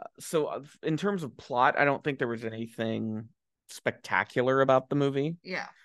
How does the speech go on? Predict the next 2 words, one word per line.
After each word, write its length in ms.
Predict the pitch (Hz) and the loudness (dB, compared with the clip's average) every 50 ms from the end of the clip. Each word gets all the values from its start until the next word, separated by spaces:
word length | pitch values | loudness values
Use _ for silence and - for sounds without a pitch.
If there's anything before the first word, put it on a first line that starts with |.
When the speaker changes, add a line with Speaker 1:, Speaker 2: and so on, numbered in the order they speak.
| - - - - _ _ _ - | -20 -20 -20 -20 _ _ _ 4
Speaker 1:
Uh, 520 | 127 123 120 117 110 107 113 101 78 62 - _ _ _ _ _ _ _ _ _ _ _ _ _ _ _ _ _ _ _ _ _ _ _ _ _ _ _ _ _ _ _ _ _ | 6 6 6 6 4 4 0 -2 -4 -6 -10 _ _ _ _ _ _ _ _ _ _ _ _ _ _ _ _ _ _ _ _ _ _ _ _ _ _ _ _ _ _ _ _ _
I 540 | - 139 143 139 135 135 135 135 135 135 135 | 2 4 4 4 4 4 4 2 2 0 -2